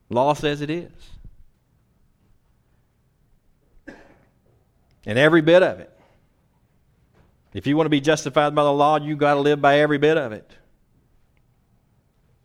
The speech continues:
But on the other hand, a better hope is introduced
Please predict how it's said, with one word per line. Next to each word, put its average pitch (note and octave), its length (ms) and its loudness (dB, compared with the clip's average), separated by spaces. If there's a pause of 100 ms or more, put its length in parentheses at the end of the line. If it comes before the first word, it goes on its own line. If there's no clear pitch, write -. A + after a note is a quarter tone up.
(1600)
But A2+ 100 -4
on B2 120 0
the B2 100 0
other D#3 160 4
hand, B2 240 -2
a G#2+ 60 -4
better C#3+ 260 0
hope A2+ 260 -4
is G2+ 140 -6
introduced G2+ 600 -12